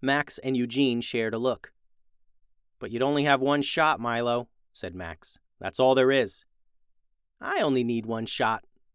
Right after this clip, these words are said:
Milo replied, and he got to work attaching the glass vial to the tip of an arrow. "All right, then, you should be here, up in this tree, maybe," said Max, drawing on June's map.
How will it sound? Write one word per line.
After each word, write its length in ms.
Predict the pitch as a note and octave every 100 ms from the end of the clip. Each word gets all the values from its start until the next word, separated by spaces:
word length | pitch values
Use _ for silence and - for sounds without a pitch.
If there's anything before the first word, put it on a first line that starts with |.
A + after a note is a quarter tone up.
| _
Milo 340 | A2 G#2 G2+
replied, 520 | G2 F#2+ A2 G#2 G#2+ - _ _ _
and 120 | A#2+
he 40 | C#3+
got 220 | F#3 -
to 100 | A#3+
work 280 | A3 C#3 C3
attaching 460 | - C3+ C#3 D#3+ D3
the 80 |
glass 340 | A#2+ A#2+ B2+ -
vial 340 | A#2 F#2+ F#2+
to 100 | -
the 100 | A2
tip 240 | A2+ A#2 -
of 100 | G#2+
an 80 | A2+
arrow. 380 | A2+ G#2 F#2+ _ _ _ _ _ _ _ _ _ _ _ _ _ _ A#2+
"All 160 | C3
right, 180 | C3+ C3
then, 220 | C3 D3
you 160 | C#3+ D3
should 320 | - C#3 B2 _
be 300 | C3+ C3+ C3
here, 480 | - D#3+ C3 G#2 -
up 160 | C3 C#3+
in 60 |
this 220 | D3 C#3 -
tree, 260 | - E3+
maybe," 400 | C3 A2+ A2 G#2+ _ -
said 260 | - G2+
Max, 480 | G2 F#2 - - - -
drawing 440 | A#2+ C3 A#2+ A#2 A#2
on 240 | A2 G#2
June's 400 | G2+ G#2+ G2 -
map. 300 | F#2 G2